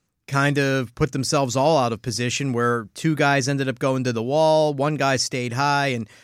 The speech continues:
the time Letang and, and, uh, Sidney Crosby could get back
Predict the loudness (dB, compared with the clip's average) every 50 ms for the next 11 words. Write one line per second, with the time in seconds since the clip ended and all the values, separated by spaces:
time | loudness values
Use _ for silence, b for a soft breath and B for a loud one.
0 | b b -14 -6 -2 0 2 4 4 2 2 -2 B B B B -8 -8 -6 -4
1 | -2 0 0 0 0 -2 -2 -4 -6 -8 -10 -10 -8 -8 -8 -10 -12 -16 _ _
2 | _ _ _ _ _ -10 -10 -8 -8 -8 -8 -6 -6 -4 -6 -4 -2 0 2 2
3 | 2 2 0 -2 -4 -2 -2 0 -2 -2 0 2 4 4 4 4 2 0 -6 -12